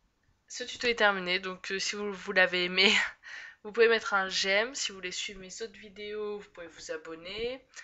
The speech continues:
Euh, si vous avez la moindre question, vous pouvez, euh, mettre un commentaire. Donc, euh, voilà. <laughs>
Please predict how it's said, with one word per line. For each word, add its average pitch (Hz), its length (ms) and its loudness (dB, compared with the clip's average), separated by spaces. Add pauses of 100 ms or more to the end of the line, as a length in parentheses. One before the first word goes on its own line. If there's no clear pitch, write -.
(360)
Euh, 208 220 -6
si 208 160 -6
vous 277 120 -10
avez 311 220 -6
la 240 160 0
moindre 233 380 -10
question, 208 480 -12 (640)
vous 185 80 -20
pouvez, 175 480 -12
euh, 165 200 -8 (720)
mettre 185 300 -2
un 170 100 -4
commentaire. 160 680 -6 (580)
Donc, 185 440 -4
euh, 180 600 -6 (720)
voilà. 180 440 6
<laughs> - 80 0